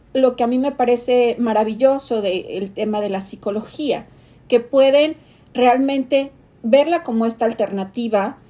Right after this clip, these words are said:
que puede ayudarles en mucho a entenderse,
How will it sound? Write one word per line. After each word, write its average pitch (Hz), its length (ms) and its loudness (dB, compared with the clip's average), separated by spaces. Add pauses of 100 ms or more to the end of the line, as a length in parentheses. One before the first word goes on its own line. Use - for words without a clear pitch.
(160)
que 233 120 4
puede 262 520 2
ayudarles 247 680 2
en 247 120 0
mucho 233 600 -2 (180)
a 247 120 0
entenderse, 240 920 0